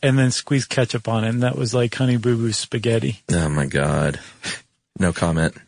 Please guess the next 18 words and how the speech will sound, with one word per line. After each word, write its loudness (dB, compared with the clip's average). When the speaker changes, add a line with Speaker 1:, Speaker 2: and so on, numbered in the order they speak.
Speaker 1:
We 4
used 2
to 2
be 2
colleagues 4
of 0
Honey 0
Boo 0
Boos -2
at -2
one 0
point. -6
Speaker 2:
Did 0
they 4
work 2
for 0
Discovery? 0
Speaker 1:
Yeah, 0